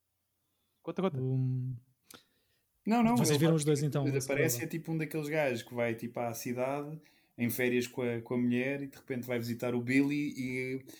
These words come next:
Speaker 3: tá no prédio onde aquele, quando, onde aparecem os novos gremlins todos outra vez.
Speaker 2: Uhum.
Speaker 3: E pronto, e é, depois acaba por ser um dos heróis do segundo filme, apesar de que aqui ser
Speaker 1: Sim,
Speaker 3: mais
Speaker 1: David.
Speaker 3: um ataque de pancada.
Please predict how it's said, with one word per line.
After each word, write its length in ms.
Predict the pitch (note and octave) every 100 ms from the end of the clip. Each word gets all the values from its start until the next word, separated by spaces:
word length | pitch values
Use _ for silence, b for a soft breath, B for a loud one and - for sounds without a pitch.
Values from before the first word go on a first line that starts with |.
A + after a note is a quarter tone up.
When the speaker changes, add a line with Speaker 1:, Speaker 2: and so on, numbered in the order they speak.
| B _
Speaker 3:
tá 100 | - B2
no 120 | B2
prédio 440 | C3 B2+ B2+ C3+
onde 140 | C3 B2+
aquele, 360 | B2+ C3+ B2+
quando, 260 | B2 B2 B2
onde 240 | A2+ A2 - - A2
aparecem 360 | G#2+ A2+ A2
os 60 | G#2+
novos 220 | A2 G#2
gremlins 440 | G#2 G#2+ G#2 G#2 G2+
todos 160 | A2
outra 200 | G#2 G#2
vez. 240 | G#2+ B2+ - _ _ _ _ _ _ _ _ _ _ _ _ _ _ _ _ _
Speaker 2:
Uhum. 320 | C3+ A#2 B2+ A#2+
Speaker 3:
E 100 | A2+
pronto, 340 | G2+ G2 F#2+
e 80 | F#2+
é, 160 | F#2+ F#2+
depois 320 | - G2+ G2
acaba 320 | G#2+ G#2 G#2+
por 100 | G2+ -
ser 140 | G#2+
um 280 | G#2+ G#2+ A2
dos 140 | G#2+
heróis 320 | A2 A2 A2
do 100 | A2
segundo 240 | A2 A2 A2
filme, 340 | - A2+ G#2+ -
apesar 180 | - F#2+
de 60 |
que 80 | -
aqui 140 | G#2 G2
ser 180 | -
Speaker 1:
Sim, 180 | G2+ D3
Speaker 3:
mais 20 | A#2+
Speaker 1:
David. 240 | A2 A2 -
Speaker 3:
um 40 |
ataque 280 | - G#2+ -
de 60 | _
pancada. 560 | G#2 - G#2+ G#2+ A#2